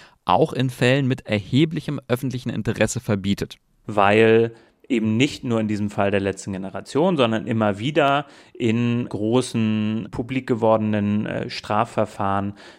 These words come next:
Speaker 2: wir vor einem solchen Problem stehen. Und wir glauben, dass notfalls gerichtlich mal geklärt werden muss, dass es tatsächlich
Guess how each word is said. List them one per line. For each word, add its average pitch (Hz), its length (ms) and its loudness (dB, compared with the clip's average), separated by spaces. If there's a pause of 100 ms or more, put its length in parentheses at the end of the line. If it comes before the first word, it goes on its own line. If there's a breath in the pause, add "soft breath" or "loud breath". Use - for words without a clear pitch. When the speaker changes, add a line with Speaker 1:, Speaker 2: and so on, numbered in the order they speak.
Speaker 2:
wir 117 240 4
vor 104 220 0
einem 107 180 2
solchen 101 340 0
Problem 98 440 -6
stehen. 135 500 0 (280 loud breath)
Und 104 220 0
wir 110 480 4
glauben, 113 480 2
dass 107 460 0
notfalls 131 560 -2
gerichtlich 131 460 -2
mal 107 120 0
geklärt 110 440 -2
werden 104 200 2
muss, 101 380 -4 (320 loud breath)
dass 104 220 -2
es 110 320 -2
tatsächlich 104 880 -2